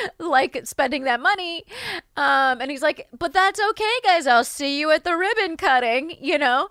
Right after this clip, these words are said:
And I also thought that was funny because it's just like, yeah, you guys, you, these things where it's like you fix a bridge so people don't die, that's pretty popular. Don't just take all the credit, but vote against it.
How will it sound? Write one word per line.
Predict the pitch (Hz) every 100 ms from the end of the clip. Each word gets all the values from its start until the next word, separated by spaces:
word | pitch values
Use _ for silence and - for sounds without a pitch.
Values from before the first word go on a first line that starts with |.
| - - - 330 -
And | 339 339
I | 349
also | 381 494 494
thought | 381 311
that | 269 180
was | 254 -
funny | - 254 247 233
because | 269 330 294
it's | 311 285
just | 320 311 311
like, | 320 320
yeah, | 294 349 392
you | 359 254 320 -
guys, | 349 381 311 262 - - - _ _
you, | 220 214 277 311
these | 233 269 320 -
things | 392 403 392 320 247
where | 254 285 262
it's | 269 -
like | 262 214
you | 254
fix | 233 - 320 -
a | 294
bridge | 214 208 208 247 294
so | - 196
people | - - 254 277 311
don't | 320 339 320
die, | 349 339 339 349 311 _
that's | 349 381 -
pretty | - 403 440 349
popular. | - 359 392 403 330 240 139 135 - - - - -
Don't | 359 480
just | 494 -
take | - 330 330
all | 294 285
the | 254
credit, | - 294 285
but | 247
vote | 196 175 285 269 247
against | 208 240 262 381 392 - 262
it. | 226 -